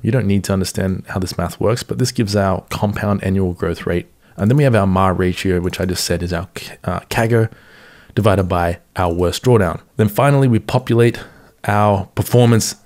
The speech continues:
data, these cells down here, and the tooltips. So we have a, so we have our various tooltips as well. And then at the very end, we set our,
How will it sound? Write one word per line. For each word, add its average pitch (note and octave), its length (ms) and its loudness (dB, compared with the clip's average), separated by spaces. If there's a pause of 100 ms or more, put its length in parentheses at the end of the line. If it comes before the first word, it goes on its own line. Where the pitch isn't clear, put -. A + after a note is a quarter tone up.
(300)
data, G#2 460 4 (480)
these G2+ 360 0
cells F#2+ 340 0
down F2+ 200 -2
here, F2+ 320 0 (1120)
and G#2+ 300 6
the G2 140 2
tooltips. - 520 -4
So - 260 -4
we F2 80 2
have F2+ 200 -2
a, F2 160 -4 (600)
so - 160 -6
we F#2 60 0
have F#2 180 0
our F2+ 100 2
various F2 360 0
tooltips - 500 -6
as F2 120 -6
well. E2+ 340 -2 (1000)
And G2+ 100 2
then G2 140 2
at F#2+ 100 0
the G2 60 0
very D#3+ 340 -2
end, B2+ 280 4
we A2 160 0
set - 480 -2
our, F2+ 200 -2